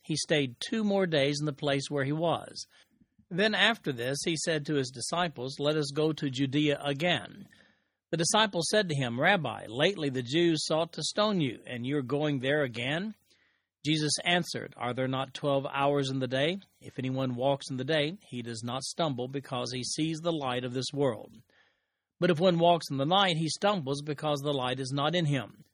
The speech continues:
These things he said, and after that he said to them, "Our friend Lazarus sleeps, but I go that I may wake him up."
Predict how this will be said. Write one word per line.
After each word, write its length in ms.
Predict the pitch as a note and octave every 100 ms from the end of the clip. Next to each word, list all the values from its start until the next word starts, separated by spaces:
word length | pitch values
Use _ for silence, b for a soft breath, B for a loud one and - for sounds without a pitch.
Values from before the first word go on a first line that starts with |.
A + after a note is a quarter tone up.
| _ _ _ -
These 320 | C#3+ G3+ A3 -
things 280 | G3+ G3 F3+
he 100 | G3
said, 540 | - G#3 C3+ - - -
and 200 | D#3 D3+
after 280 | F#3+ A#3+ -
that 180 | C3+ B2
he 80 | A#2+
said 240 | - A#2+
to 80 | A2
them, 340 | G#2+ A#2 D#3 -
"Our 280 | D3+ E3 F#3
friend 280 | E3+ F#3 E3
Lazarus 600 | D#3 F3 E3+ C#3+ B2+ -
sleeps, 400 | G#3 G3 F#3 -
but 140 | - D3
I 160 | D3
go 380 | C#3+ E3 G3+ G3
that 120 | F3+
I 140 | E3+ F3
may 160 | E3+
wake 340 | D#3+ D#3+ F#3 -
him 140 | G3
up." 240 | F#3+ C#3